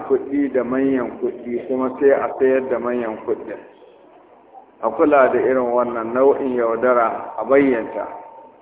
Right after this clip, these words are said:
A duk abin da ka kai fa yau da gobe, sai asirinka ya tonu. Komi na,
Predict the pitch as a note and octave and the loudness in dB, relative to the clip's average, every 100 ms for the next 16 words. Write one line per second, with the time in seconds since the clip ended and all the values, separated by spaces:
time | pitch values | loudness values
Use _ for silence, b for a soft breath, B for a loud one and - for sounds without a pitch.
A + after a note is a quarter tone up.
0 | _ - _ _ _ - A#2 A#2+ C3+ E3 | _ -20 _ _ _ 0 2 2 4 4
1 | C3+ C#3 C#3 C3 B2+ C3 C3+ A#2 B2 B2 | 4 4 4 2 2 0 0 0 2 2
2 | B2+ B2 A#2 A#2 A2+ A2+ C3+ C3 A2+ - | 2 2 0 -2 -2 -2 2 2 2 -2
3 | B2 B2 B2 A#2+ A2+ A2 A2 G#2+ G2+ F#2 | -4 -4 -4 0 2 2 -2 -4 -6 -8
4 | F#2+ - D#3+ E3+ F3+ E3+ D3 A2+ F2 | -14 -2 2 4 4 4 4 2 -4